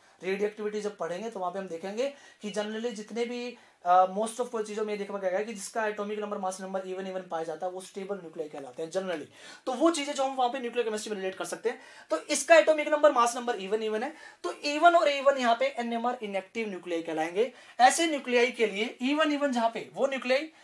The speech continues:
जहाँ पे atomic number mass number even, even हो जाए, for example जैसे कि मैं बात कर रहा हूँ यहाँ पे, for example की बात करें जैसे कि मेरे पास सिक्स सी ट्वेल्व ओ एट सिक्सटीन, ये न्यूक्लियाई इसमें atomic number और mass number दोनों even, even है,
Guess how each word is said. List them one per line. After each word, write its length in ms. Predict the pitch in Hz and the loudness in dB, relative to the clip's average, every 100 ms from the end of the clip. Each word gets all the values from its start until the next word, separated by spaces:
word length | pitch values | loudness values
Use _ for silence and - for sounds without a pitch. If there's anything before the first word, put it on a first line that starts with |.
| - | -2
जहाँ 200 | 240 254 262 | 2 2 2
पे 140 | 269 233 | 0 -2
atomic 320 | 247 262 262 | -2 0 0
number 200 | 262 254 | -2 0
mass 220 | 233 233 | 2 2
number 200 | 247 247 | 0 -2
even, 200 | 220 226 | -2 -4
even 100 | 233 | -2
हो 60 | 240 | -4
जाए, 180 | 254 - | -6 -8
for 140 | 208 208 | -6 -4
example 380 | 208 220 220 233 | 0 0 0 -4
जैसे 180 | 220 | -4
कि 60 | 226 | -4
मैं 100 | 220 | -2
बात 140 | 214 | -2
कर 80 | 214 | -2
रहा 80 | 214 | -4
हूँ 80 | 214 | -4
यहाँ 100 | 208 | -4
पे, 140 | 277 - - _ - | -8 -14 -20 _ -10
for 160 | 214 214 | -6 -2
example 260 | 226 220 | -2 -2
की 60 | 220 | -2
बात 160 | 220 | -2
करें 140 | 226 226 | -2 -8
जैसे 140 | 220 | -8
कि 60 | 226 | -8
मेरे 140 | 226 | -4
पास 220 | 233 233 - - - | -2 -4 -8 -16 -6
सिक्स 420 | - 311 - - - | -2 -2 -2 -4 -4
सी 220 | 269 262 - | -2 -4 -4
ट्वेल्व 340 | 247 214 - - - _ - - _ _ - | -2 -2 -2 -12 -18 _ -20 -20 _ _ -6
ओ 260 | 254 277 285 254 | 2 4 2 0
एट 220 | 247 247 | -2 -2
सिक्सटीन, 540 | - 247 - 262 208 151 - 185 | -6 -6 -6 -4 -4 -6 -18 -4
ये 120 | 302 294 | -2 0
न्यूक्लियाई 320 | 285 285 277 | -2 2 2
इसमें 180 | 262 277 | 0 -4
atomic 520 | 220 - 240 247 262 | -4 -2 0 0 -2
number 380 | 247 247 247 247 | -2 0 0 0
और 120 | 226 | 0
mass 260 | 220 220 233 | 0 0 0
number 260 | 226 226 | -6 -6
दोनों 240 | 196 190 202 196 | -4 -6 -6 -6
even, 280 | 202 240 233 | -2 0 0
even 280 | 214 214 220 | -4 -2 0
है, 340 | 208 214 247 | 0 0 0